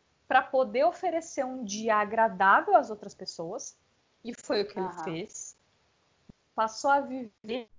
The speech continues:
Speaker 1: para, é, tornar o dia das pessoas melhor. Tanto que quando ele não conseguia, ele ficava extremamente frustrado com a questão do mendigo, por exemplo.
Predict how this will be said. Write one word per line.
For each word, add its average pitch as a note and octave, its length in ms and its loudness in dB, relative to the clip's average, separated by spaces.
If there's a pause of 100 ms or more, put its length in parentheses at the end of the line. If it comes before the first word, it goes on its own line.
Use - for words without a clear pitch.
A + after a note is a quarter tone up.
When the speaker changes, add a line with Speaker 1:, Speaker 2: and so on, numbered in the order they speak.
(760)
Speaker 1:
para, B3 680 6
é, G#3 640 -2 (260)
tornar C4 520 6
o F4+ 120 2
dia C4+ 240 0
das C4+ 160 -4
pessoas C4 300 -4
melhor. F3+ 320 -6 (560)
Tanto D#4 340 4
que D#4+ 160 0
quando G4+ 360 2
ele F#4+ 140 6
não E4+ 220 0
conseguia, F4+ 680 4
ele G4+ 100 -4 (540)
ficava - 360 4
extremamente D4+ 460 -8
frustrado A3 400 0
com - 60 -20
a - 40 -20
questão C#4 220 -10
do A#3+ 80 -6
mendigo, G#3 480 -4
por F#3+ 140 -6
exemplo. E3+ 360 -8